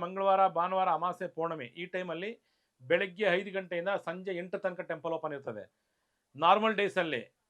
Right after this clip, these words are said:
ಬೆಳಗ್ಗೆ ಆರರಿಂದ ಸಂಜೆ ಆರರ ತನಕ ಕ್ಲೋಸ್. ಇಲ್ಲಿ ಈ ಸಮಸ್ಯೆಗೆ, ಆ ಸಮಸ್ಯೆಗೆ ಅಂತಲ್ಲಮ್ಮ,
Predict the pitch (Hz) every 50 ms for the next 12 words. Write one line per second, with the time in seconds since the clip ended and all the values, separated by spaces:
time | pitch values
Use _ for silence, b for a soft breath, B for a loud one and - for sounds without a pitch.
0 | 127 123 139 156 180 190 180 180 214 220 190 175 175 175 190 185 175 170 190 190
1 | 185 - 160 170 180 190 175 156 156 170 170 170 160 156 160 185 170 - - 135
2 | 127 110 92 - _ _ _ _ _ _ _ _ _ _ _ _ _ _ _ _
3 | _ _ _ _ _ _ _ _ _ _ _ _ _ _ _ _ _ _ _ _
4 | _ _ _ _ _ _ _ _ _ _ _ _ _ _ _ _ _ _ - 170
5 | 185 208 220 196 185 214 247 254 240 254 240 247 233 233 - 233 233 226 240 247
6 | 233 185 196 214 214 - 233 233 226 220 - 226 226 214 226 220 202 190 190 180
7 | 170 160 139